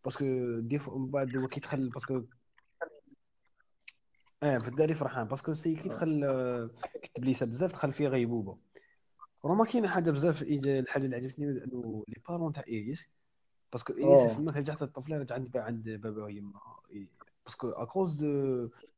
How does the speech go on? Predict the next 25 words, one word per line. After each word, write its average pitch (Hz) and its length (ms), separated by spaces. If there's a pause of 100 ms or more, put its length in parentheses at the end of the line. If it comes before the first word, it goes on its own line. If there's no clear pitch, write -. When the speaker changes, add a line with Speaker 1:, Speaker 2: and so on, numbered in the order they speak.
(240)
Speaker 1:
لو 120 140
تر-، 120 240
اسكو 135 220
لو 127 140
طرافاي 127 360
تاع 120 120
ترافيس، 131 520 (100)
آه، - 20 (440)
اللي 113 180
خلت، 143 540
آه، 120 420 (560)
اللي 123 120
خلت 139 440
انه 131 200
ترجع 131 260
وحدها، 110 480
ترجع 127 240
لبابا 113 920
ويما، 113 300
ورجعت 117 320
بقى 117 160
عند 117 160
بابا 110 200
ويماك، 139 420
و-، 113 280